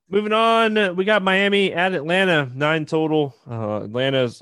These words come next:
uh, one forty-five favorites. We have Lopez and Smiley facing off here. Uh, we'll start with Pablo Lopez. You know, Acuna scratched on Thursday, dealing with a little bit of back tightness. Um, what's your thoughts here on Pablo Lopez?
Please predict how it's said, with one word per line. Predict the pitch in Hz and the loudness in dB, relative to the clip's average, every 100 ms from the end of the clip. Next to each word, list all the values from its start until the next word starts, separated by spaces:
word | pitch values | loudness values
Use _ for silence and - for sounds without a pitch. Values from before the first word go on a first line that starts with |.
| 117 | -6
uh, | 113 | -6
one | 110 143 180 | -4 -6 -4
forty-five | 196 190 170 180 165 | -4 -2 -2 -2 -2
favorites. | - 156 156 165 160 156 - - - - | -2 -2 -2 0 0 -2 -12 -20 -18 -10
We | 131 | -8
have | 135 131 131 113 | -2 0 0 -2
Lopez | 123 147 151 151 143 | -6 -6 -2 -2 -2
and | 127 113 | -6 -12
Smiley | - 127 135 135 | -6 -4 -2 -4
facing | - 131 123 123 | -4 -8 -8 -8
off | 123 123 - | -8 -8 -10
here. | 123 123 123 117 117 _ _ _ _ _ _ _ | -10 -6 -6 -8 -14 _ _ _ _ _ _ _
Uh, | - 120 123 | -4 -2 0
we'll | 160 | -2
start | 226 233 | 0 0
with | 190 | 2
Pablo | 185 190 165 | 0 2 0
Lopez. | 160 165 185 180 170 156 - - - _ _ - | 0 0 -2 -2 -4 -12 -20 -20 -20 _ _ -18
You | 123 | -12
know, | 110 | -10
Acuna | 110 - 151 160 156 147 143 | -10 -8 -8 -2 0 2 2
scratched | - - 143 147 - 143 | -2 0 2 2 0 -4
on | 131 107 | -4 -2
Thursday, | 135 143 127 131 135 | -2 0 0 0 0
dealing | 120 139 | 0 -2
with | 135 | 0
a | 123 | 0
little | 127 | -2
bit | 131 131 | 0 -2
of | 104 - | -2 -2
back | 117 139 - | -2 -2 -6
tightness. | - 143 127 135 127 - - | -4 -4 -4 -8 -8 -14 -8
Um, | 120 120 117 113 | -2 0 0 -2
what's | 139 175 | -6 -6
your | 208 | -6
thoughts | 175 160 - | -2 -2 -4
here | 143 135 117 | -6 -6 -4
on | 120 107 | -4 -6
Pablo | 101 127 120 | -6 -6 -4
Lopez? | 107 110 104 - - _ | -8 -8 -8 -12 -16 _